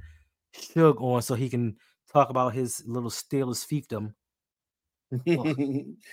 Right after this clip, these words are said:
Speaker 2: No,
Speaker 1: so I would
Speaker 2: I'm,
Speaker 1: be
Speaker 2: I, I, I'm gonna, I'm gonna let you guys, uh,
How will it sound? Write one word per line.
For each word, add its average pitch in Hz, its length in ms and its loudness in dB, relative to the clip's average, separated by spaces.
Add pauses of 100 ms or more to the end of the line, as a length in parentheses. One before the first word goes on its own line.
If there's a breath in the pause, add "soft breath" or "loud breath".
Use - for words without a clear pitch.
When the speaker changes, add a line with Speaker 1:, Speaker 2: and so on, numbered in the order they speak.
(200 loud breath)
Speaker 2:
No, 160 140 12
Speaker 1:
so 147 40 12
I 131 140 10
would - 20 10
Speaker 2:
I'm, 208 80 8
Speaker 1:
be 143 100 4
Speaker 2:
I, 165 340 6
I, 156 220 2
I'm 156 80 0
gonna, 123 480 0 (360)
I'm 139 100 -8
gonna 151 120 6
let 135 220 4
you 135 60 -2
guys, 110 460 0
uh, 92 320 -6